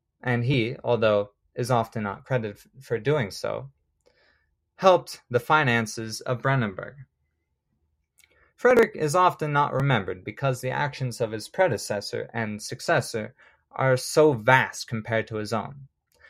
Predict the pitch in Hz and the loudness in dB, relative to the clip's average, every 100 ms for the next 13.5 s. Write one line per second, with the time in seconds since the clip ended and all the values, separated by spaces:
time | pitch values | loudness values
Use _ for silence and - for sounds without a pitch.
0 | _ 277 294 208 190 143 143 139 135 139 | _ -2 0 4 6 6 4 2 2 0
1 | 135 127 131 143 135 113 113 175 151 143 | 2 4 4 2 -2 -6 -4 -6 -2 0
2 | 127 113 139 127 - 110 107 117 - 113 | 0 0 0 -2 -2 -2 -2 -4 -4 -4
3 | 120 120 117 117 - 127 123 117 113 117 | -2 -2 -2 -4 -4 -4 0 2 2 2
4 | 113 - 107 - 139 139 107 - 95 - | -2 -2 -4 0 2 2 0 -10 -12 -14
5 | - _ _ _ - - 139 123 147 185 | -20 _ _ _ -18 0 2 6 8 8
6 | 190 147 139 - 165 170 147 - 156 - | 6 0 -4 -2 -2 -2 -4 -6 -6 -2
7 | 139 113 127 147 - _ _ - 147 143 | -2 0 -4 -8 -10 _ _ -4 -2 0
8 | 156 175 160 185 160 104 95 95 - _ | 2 0 2 4 4 2 -6 -10 -14 _
9 | _ _ _ _ _ _ - - 208 139 | _ _ _ _ _ _ -20 0 6 8
10 | 120 175 185 - _ 135 160 170 170 147 | 8 4 -2 -12 _ 0 4 6 6 4
11 | 123 190 156 135 127 123 135 127 123 110 | 2 2 4 4 4 2 0 -2 0 2
12 | 120 120 117 113 113 104 107 101 98 101 | 4 2 4 4 4 0 -4 -2 -2 -2
13 | 117 107 - _ - | -2 -2 -4 _ -20